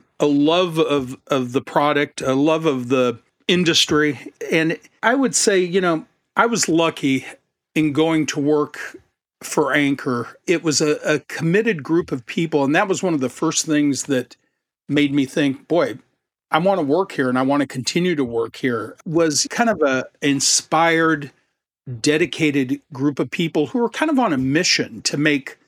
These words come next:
quality products and also, you know, kinda bring that to the world, you know, that, you know, not only do we wanna make good stuff, is we want people to have an opportunity to drink this and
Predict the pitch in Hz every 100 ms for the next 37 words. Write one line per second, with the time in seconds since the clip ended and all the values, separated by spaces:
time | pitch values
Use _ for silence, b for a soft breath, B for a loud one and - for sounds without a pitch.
0 | _ - - 175 185 185 - 165 147 151
1 | 165 - - - - _ - 175 175 185
2 | 226 - 202 160 156 160 165 165 - 180
3 | 156 135 139 160 - 143 160 170 156 131
4 | - 131 123 143 143 104 107 - 147 143
5 | 135 127 120 - _ 202 151 139 151 180
6 | 196 185 156 151 151 156 156 147 143 139
7 | 143 - 165 151 139 127 113 - _ _
8 | _ 151 180 170 175 151 - _ _ _
9 | _ - - 175 156 131 131 127 - 131
10 | 151 135 - 143 143 131 - 151 135 123
11 | 113 139 143 131 - 117 101 - - 135
12 | 131